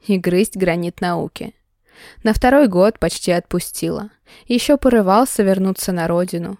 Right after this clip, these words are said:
но дед руку на пульсе держал и разрешения не давал. На третий год мне полегчало. Бизнес в гору пошел. Свой собственный. Бабы стали меняться чаще, чем модели на подиуме. Наладилось все.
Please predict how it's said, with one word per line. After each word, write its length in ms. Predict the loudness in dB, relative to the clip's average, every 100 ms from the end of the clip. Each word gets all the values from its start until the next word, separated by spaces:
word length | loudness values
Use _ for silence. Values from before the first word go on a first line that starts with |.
| -6
но 160 | -2 -2
дед 420 | 0 0 0 -4
руку 340 | -2 0 0 0
на 160 | -2
пульсе 380 | -2 -4 -4 -8
держал 560 | -4 -4 -4 -8 -8 -12 _ -20 -6
и 220 | 0 2
разрешения 800 | 2 0 -4 -2 -2 -2 -2 -4
не 140 | -6
давал. 440 | -6 -6 -6 -8 -12 _ _ _ _ _ -4
На 140 | -4
третий 380 | -2 -2 -2 -4
год 320 | -6 -8 -6
мне 200 | -6 -6
полегчало. 760 | -4 -6 -8 -10 -8 -6 -8 -12 _ _ -20 -20 -4
Бизнес 460 | 2 4 2 0
в 60 | -4
гору 300 | 0 0 0
пошел. 540 | -4 -8 -8 -8 -8 _ _ _
Свой 360 | -8 0 2 2
собственный. 800 | 0 -2 -2 -10 -12 -10 -12 -14 _ -20 _
Бабы 380 | -2 2 2 0
стали 380 | -6 -2 -2 0
меняться 520 | -4 -4 -6 -6 -8
чаще, 560 | -6 -2 -2 -2 -6 -8
чем 280 | -6 -4 -2
модели 500 | -2 -2 -2 -2 -4
на 140 | -6
подиуме. 720 | -4 -4 -4 -6 -12 -12 -16 _ _ _ _ -6
Наладилось 600 | 0 0 0 -4 -8 -10
все. 420 | -12 -12 -12 -14